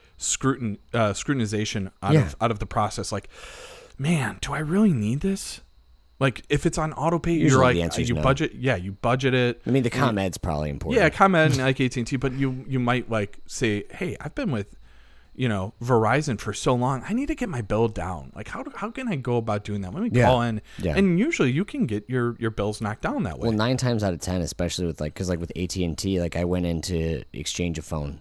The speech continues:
Speaker 2: years
Speaker 1: Mm-hmm.
Speaker 2: ago.
Speaker 1: Yeah.
Speaker 2: And, um, they're like, "Oh, well, they don't, we don't have your plan anymore."
Speaker 1: Yeah.
Speaker 2: But for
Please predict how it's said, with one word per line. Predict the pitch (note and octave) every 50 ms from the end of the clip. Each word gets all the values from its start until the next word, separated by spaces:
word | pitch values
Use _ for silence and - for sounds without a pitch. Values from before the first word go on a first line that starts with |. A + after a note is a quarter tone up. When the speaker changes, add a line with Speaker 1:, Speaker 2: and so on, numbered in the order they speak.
| - - -
Speaker 2:
years | F2+ E2+ E2 - G#2+
Speaker 1:
Mm-hmm. | F#2+
Speaker 2:
ago. | B1 A1 - -
Speaker 1:
Yeah. | - G2 F2 - G#2 - - - - - - - -
Speaker 2:
And, | G1+ - F2+ F2 D#2+ C#2+ C2+ C2+ C#2
um, | C#2 B1 A#1 A#1 - - - - - - - - - - - - _ - - - - - - -
they're | - A2 G#2+
like, | G2 G2+ - -
"Oh, | - C#3+ C#3 B2+ A2+
well, | G2+ G2 G2 F#2+ F2+
they | E2+ G2+ G2
don't, | G2+ E2+
we | G#2 A2
don't | A2+ G2+ F2
have | G2+ F#2+ F#2 F2 E2+
your | F2 F2 F2 -
plan | - - F#2+ F2+ F2+ F2+ D#2
anymore." | C#2 C#2 D2 - - - - - - - - - - - _ -
Speaker 1:
Yeah. | F2+ D2 - - - - - - -
Speaker 2:
But | - F2+ F2 E2+ E2 E2 D#2 - -
for | - - - F2+ E2+ E2+ D#2+